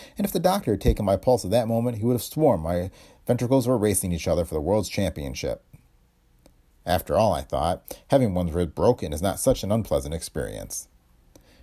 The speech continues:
Then her father entered, and my thoughts returned into new channels.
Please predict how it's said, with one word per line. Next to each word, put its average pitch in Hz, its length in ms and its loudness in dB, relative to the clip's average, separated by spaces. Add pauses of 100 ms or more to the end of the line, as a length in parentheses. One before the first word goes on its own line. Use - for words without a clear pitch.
(140)
Then 139 120 6
her 98 100 2
father 110 400 2
entered, 87 340 -2
and 85 100 -4
my 85 120 0
thoughts 104 320 0
returned 92 540 -4
into 80 120 -6
new 82 160 -4
channels. - 580 -8